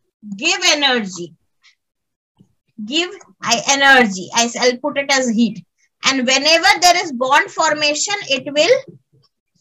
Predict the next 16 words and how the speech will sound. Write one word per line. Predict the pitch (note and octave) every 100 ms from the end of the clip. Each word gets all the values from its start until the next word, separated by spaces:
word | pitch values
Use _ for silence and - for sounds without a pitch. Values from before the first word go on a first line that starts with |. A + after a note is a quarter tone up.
| _ G#3 G3+
release | G3+ G#3 C4 C#4+ E4+ G4+ A4 D#4 B3+ C4
heat. | C4 G3+ - _ _ _ _ _ _ _ _
So | - D#4+ C#4+ G#3+
this | D4+ G4+ -
released | B3 B3+ C4+ E4 G4+ A#4+ G#4+ D4
heat | B3 F4 D#4 D4 D4+ -
is | D4+ D#4 C4+
more | C4+ C#4+ E4 F#4+ E4+
compared | C#4+ C4+ - D4+ D#4+ E4
to | C4+
the | D4+
heat | B3 C4 D#4 D4+
which | C4 C4 D4
is | C#4 A3+
being | C4 D#4+ A4+ _ _ _ -
given | G#3 A3 D4 D4 F#4